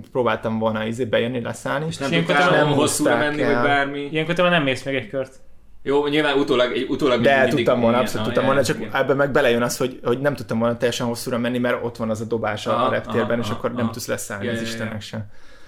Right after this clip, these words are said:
Speaker 1: Nem tudtam eléggé oldalra se leszállni, azt hittem, hogy el fog fenni, és nem fértem el, és az történt, hogy ki volt már fordítva az ő gépe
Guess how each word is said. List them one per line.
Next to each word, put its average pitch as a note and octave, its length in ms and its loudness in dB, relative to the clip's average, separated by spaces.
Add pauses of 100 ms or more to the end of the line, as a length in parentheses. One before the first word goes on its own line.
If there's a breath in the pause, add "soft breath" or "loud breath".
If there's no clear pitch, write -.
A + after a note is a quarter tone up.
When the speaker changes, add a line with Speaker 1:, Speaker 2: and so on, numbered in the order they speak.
(360 soft breath)
Speaker 1:
Nem C#3 160 2
tudtam B2+ 240 2
eléggé A#2+ 280 4
oldalra D3 420 6
se C#3+ 140 -2
leszállni, C3 680 -2
azt - 140 -2
hittem, B2+ 200 0
hogy A#2+ 100 2
el A#2+ 140 4
fog A#2+ 140 -2
fenni, A#2 180 -2
és A2+ 100 -6
nem B2 120 -2
fértem A2+ 340 -4
el, A#2 60 0
és A2+ 80 -2
az B2 120 2
történt, A#2+ 340 -2
hogy A#2+ 100 -6
ki - 120 -4
volt B2+ 160 2
már A2+ 100 -2
fordítva A#2 340 -2
az G#2 100 -2
ő A2+ 120 -4
gépe A#2 540 -4